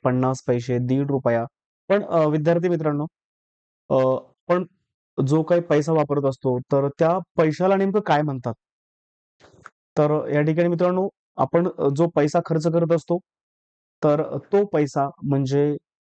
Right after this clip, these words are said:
कुठल्याही देशामध्ये, कुठल्याही देशामध्ये मित्रांनो, पैशाला चलन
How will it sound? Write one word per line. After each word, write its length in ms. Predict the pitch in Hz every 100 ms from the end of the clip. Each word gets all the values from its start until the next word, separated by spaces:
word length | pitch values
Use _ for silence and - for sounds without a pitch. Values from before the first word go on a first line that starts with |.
| _
कुठल्याही 440 | - 165 180 180 185
देशामध्ये, 560 | 160 156 151 135 110 110 _ _ _ _ _ _
कुठल्याही 260 | - 147 165
देशामध्ये 380 | 156 151 147 147
मित्रांनो, 260 | 139 143 170
पैशाला 480 | 160 151 156 147 151 170 _ _ _ _ _ -
चलन 360 | 208 202 202